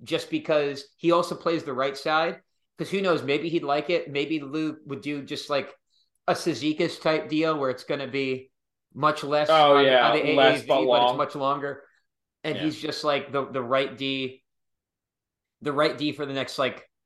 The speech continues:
Speaker 1: five years.
Speaker 2: Five
Speaker 1: Like,
Speaker 2: years,
Speaker 1: he's,
Speaker 2: yeah.
Speaker 1: he signed from, like, thirty to thirty-five. It's a random ass deal.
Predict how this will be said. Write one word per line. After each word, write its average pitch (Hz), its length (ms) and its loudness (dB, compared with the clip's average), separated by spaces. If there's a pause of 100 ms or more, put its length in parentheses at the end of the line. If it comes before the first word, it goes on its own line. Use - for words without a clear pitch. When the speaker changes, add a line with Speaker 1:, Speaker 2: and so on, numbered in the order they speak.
(340)
Speaker 1:
five 135 300 2
years. 131 220 -2
Speaker 2:
Five 107 160 -2
Speaker 1:
Like, 120 60 -2
Speaker 2:
years, 98 280 2
Speaker 1:
he's, - 80 -14
Speaker 2:
yeah. - 200 2
Speaker 1:
he 156 80 -6
signed 160 380 -2
from, 147 100 -8
like, 135 180 -4
thirty 143 220 0
to 139 120 -6
thirty-five. 135 440 -4
It's 143 120 -4
a 139 40 -2
random 147 400 -2
ass 143 240 -4
deal. 127 520 -2